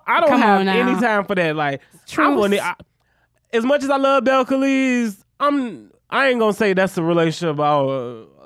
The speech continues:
Speaker 2: I
Speaker 1: I
Speaker 2: feel
Speaker 1: aspire
Speaker 2: that.
Speaker 1: to be in. Like, you know, I know Offset is sorry now, you know, the, you know, but, uh, girl, I don't know. Culture's cute, you know, I love Culture.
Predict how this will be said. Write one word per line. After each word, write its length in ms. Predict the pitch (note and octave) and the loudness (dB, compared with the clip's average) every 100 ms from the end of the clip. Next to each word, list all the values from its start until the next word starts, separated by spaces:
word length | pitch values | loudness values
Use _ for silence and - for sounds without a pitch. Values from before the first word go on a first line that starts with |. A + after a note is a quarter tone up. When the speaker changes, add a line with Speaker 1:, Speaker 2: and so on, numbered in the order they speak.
| - | -12
Speaker 2:
I 260 | E3 - D#3 | 0 2 2
Speaker 1:
I 40 | |
Speaker 2:
feel 200 | D3 A3 | 2 2
Speaker 1:
aspire 60 | G3+ | 2
Speaker 2:
that. 260 | G#3 G3 E3+ | 2 2 0
Speaker 1:
to 40 | |
be 200 | D3 D3 B2 | 0 0 -2
in. 80 | B2 | -4
Like, 240 | B2+ B2 - _ _ _ _ | -6 -8 -10 _ _ _ _
you 100 | - | -4
know, 160 | C4+ C4 | 0 2
I 100 | A#3+ | 2
know 260 | B3 C4 B3+ | 2 2 2
Offset 500 | G#3 G#3+ G#3+ A3 G3+ | 2 0 0 -2 -2
is 80 | F#3+ | 0
sorry 420 | G#3 F#3+ E3+ E3+ | 0 2 0 0
now, 480 | F3 E3 D3+ C3 B2 | 0 2 2 0 -2
you 200 | C3 D3 | -2 0
know, 380 | D#3 C#3+ C3+ | 0 0 0
the, 240 | C3 C3+ C3+ | -2 -4 -6
you 200 | B2 D#3+ | -4 -4
know, 480 | D#3 C#3+ C3+ B2+ C3 | -2 -2 -4 -6 -8
but, 280 | C#3+ D#3 D3 | -4 -2 -2
uh, 1040 | D3+ - E3+ D#3+ D3 C#3 A#3+ A3 A3 G#3+ | -4 -6 -6 -4 -2 -2 -2 -4 -6 -8
girl, 240 | G#3 B3+ | -6 -4
I 180 | C4+ D4 | -2 0
don't 120 | G#3+ | 0
know. 160 | F#3 D3+ | 0 -2
Culture's 440 | - B3+ C4+ D#4 | 0 -2 -2 -6
cute, 480 | - E4 C4 B3+ A#3+ - _ | -4 0 2 0 -4 -14 _
you 160 | A3 A#3+ | -8 -4
know, 240 | A#3 A#3 | -2 -2
I 60 | A3+ | -2
love 340 | G#3+ A3 A3 | -2 -2 -4
Culture. 540 | B3 A3 G#3 A3 G#3+ | -4 -4 -4 -6 -6